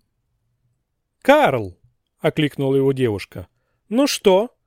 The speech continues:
готовы наши карикатурные фото?» «Да оно вас заждалось!»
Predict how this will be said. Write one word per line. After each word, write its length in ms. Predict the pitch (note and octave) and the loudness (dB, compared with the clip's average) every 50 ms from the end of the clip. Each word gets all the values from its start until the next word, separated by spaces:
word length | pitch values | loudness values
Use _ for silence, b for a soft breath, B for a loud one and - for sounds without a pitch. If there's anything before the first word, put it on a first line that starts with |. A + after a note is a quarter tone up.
| _ _ _ _ | _ _ _ _
готовы 400 | - D3+ E3+ - - A#3 C4+ D#4 | 0 2 2 4 6 4 4 4
наши 300 | D#4 D4 C#4 - - A3+ | 2 2 2 2 2 2
карикатурные 680 | - - G3 G3 - G3+ F#3+ - G3+ F3+ E3+ F3 E3+ E3 | 2 2 2 2 2 0 0 0 0 -2 0 0 0 0
фото?» 540 | - - D3 A#2 G#2+ - - A2 - - _ _ _ _ _ _ _ _ _ _ _ _ _ _ _ _ _ _ - | 0 -2 -4 -4 -4 -6 -10 -16 -18 -20 _ _ _ _ _ _ _ _ _ _ _ _ _ _ _ _ _ _ -20
«Да 380 | A#2+ G#2 A2 C3 D3+ F3+ G3 | -10 -2 0 2 2 2 2
оно 280 | G3+ G#3 A3 A3+ A3+ A3 | 0 0 0 2 2 2
вас 220 | G#3+ A3+ A3+ G#3+ | 2 2 0 0
заждалось!» 1200 | F#3+ E3 C#3 F#3+ A3 G#3 F#3 D#3+ C#3+ C3+ D3+ F3+ G3+ A3 A#3+ B3 G3 G#2 - - - - - - - | -2 -2 0 0 2 2 0 -6 -2 0 2 4 4 4 4 2 0 -2 -6 -10 -12 -14 -14 -16 -20